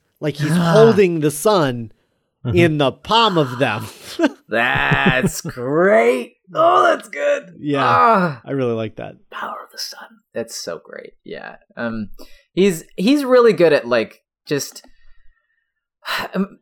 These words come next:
Speaker 2: this, I don't wanna phrase this indelicately, but, like, sometimes when you have an actor that has to, like, say something as if it's a thing they know a whole lot about, um, you can hear them just, like, saying the words. Like, you can <laughs> hear them, like,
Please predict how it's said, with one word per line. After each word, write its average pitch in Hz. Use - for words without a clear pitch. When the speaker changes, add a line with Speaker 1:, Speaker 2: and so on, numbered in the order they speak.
Speaker 2:
this, 226
I 175
don't 196
wanna 165
phrase 156
this 135
indelicately, 117
but, 113
like, -
sometimes 170
when 143
you 139
have 135
an 127
actor 120
that 104
has 113
to, 120
like, 104
say 127
something 113
as 98
if 110
it's -
a 113
thing 190
they 156
know 131
a -
whole 147
lot 127
about, 90
um, 117
you 190
can 208
hear 170
them 147
just, -
like, 117
saying 120
the 113
words. 117
Like, 131
you -
can 165
<laughs> -
hear 214
them, 143
like, 117